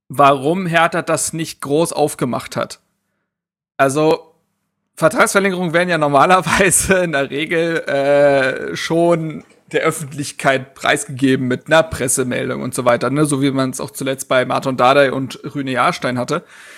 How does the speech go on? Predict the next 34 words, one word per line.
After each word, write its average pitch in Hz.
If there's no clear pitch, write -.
Bei 127
Mateusz 147
Cunha 175
ist 160
das 139
nicht 165
passiert. 120
Ich -
kann 151
mir 165
fast 156
vorstellen, 160
dass 147
das 151
damit 143
zusammenhängt, 143
dass 139
man 147
vielleicht 139
sich 147
denkt, 156
"Na, 208
wenn 190
er 190
im 175
Sommer 180
geht, 202
dann 170
wollen 175
wir 175
nicht, 170
dass 170
uns 165
diese, 156